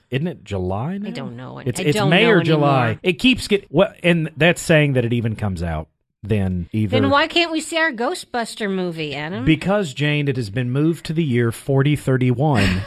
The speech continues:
Speaker 2: <laughs>
Speaker 1: and our ghosts will have had to return to wherever ghosts go because we've walked the earth so long. We're not even going to get to see it as ghosts.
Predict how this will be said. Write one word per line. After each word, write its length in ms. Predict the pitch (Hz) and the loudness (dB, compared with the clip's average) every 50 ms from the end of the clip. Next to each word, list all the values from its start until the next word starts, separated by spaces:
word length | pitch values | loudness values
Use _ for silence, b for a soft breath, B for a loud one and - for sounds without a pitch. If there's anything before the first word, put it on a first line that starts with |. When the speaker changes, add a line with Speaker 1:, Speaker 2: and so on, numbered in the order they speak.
| - - - | -10 -14 -16
Speaker 2:
<laughs> 220 | - - - - - | -18 -20 -14 -4 0
Speaker 1:
and 340 | 131 139 139 139 139 135 135 - - - | 2 4 4 4 4 2 0 -2 -2 0
our 260 | 117 131 147 160 160 | 2 4 4 4 4
ghosts 680 | 135 117 104 151 180 202 190 156 - - - - - - | 4 4 4 6 6 8 6 4 2 -2 -8 -12 -10 -4
will 220 | 123 135 156 151 | 0 2 4 4
have 100 | 147 131 | 4 4
had 280 | - - 143 143 139 - | 4 4 4 4 4 2
to 100 | - 139 | 0 0
return 680 | 131 131 127 - - - 160 160 165 160 160 151 139 139 | 2 2 2 2 2 2 2 4 4 4 4 2 0 0
to 320 | - 151 143 139 131 120 - _ | 0 2 4 4 2 2 -2 _
wherever 540 | - 107 110 131 147 151 151 151 131 151 135 | -6 0 4 4 6 6 6 6 4 4 2
ghosts 420 | 110 101 - 156 185 180 - - - | 4 4 6 6 6 6 4 2 2
go 300 | - 143 135 127 120 117 | 4 4 6 6 4 4
because 340 | 110 143 135 156 151 127 107 | 4 2 2 4 2 2 2
we've 240 | 110 143 139 110 104 | 2 2 2 2 2
walked 400 | 113 127 151 165 170 - - - | 4 4 6 6 4 2 -2 -2
the 220 | 139 147 143 143 | 0 2 2 2
earth 260 | 139 147 165 165 - - | 4 2 2 2 0 -2
so 280 | - - 151 131 120 | -2 2 4 4 4
long. 320 | 113 107 107 104 95 87 - | 4 2 2 2 2 0 2
We're 160 | - 185 247 269 | 2 4 4 6
not 160 | 277 277 262 | 4 4 4
even 200 | 247 208 214 202 | 2 2 0 2
going 220 | 170 185 190 185 175 | 2 2 2 2 2
to 60 | 160 | 2
get 160 | 151 170 - | 2 2 2
to 80 | 160 - | 0 0
see 200 | - 180 160 147 | 2 4 4 4
it 80 | 139 | 4
as 100 | 127 117 98 | 4 2 0
ghosts. 760 | 92 127 113 95 80 - - - - - - - - - | 2 2 2 0 0 -4 -8 -10 -8 -6 -6 -6 -6 -8